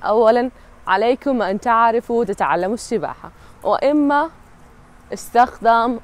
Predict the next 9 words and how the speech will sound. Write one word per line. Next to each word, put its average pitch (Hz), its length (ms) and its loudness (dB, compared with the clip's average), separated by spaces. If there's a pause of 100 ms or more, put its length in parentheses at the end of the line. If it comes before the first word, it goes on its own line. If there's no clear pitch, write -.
الأنبوب 202 640 2 (840)
لمساعدة 190 600 0
السباحة 165 540 -6 (1400)
والمعطف 196 500 -4
الخاص - 560 -6 (400)
خاصة 202 340 -4
للأطفال. 196 600 0 (4000)
ومن 269 240 2
هنا 320 400 -4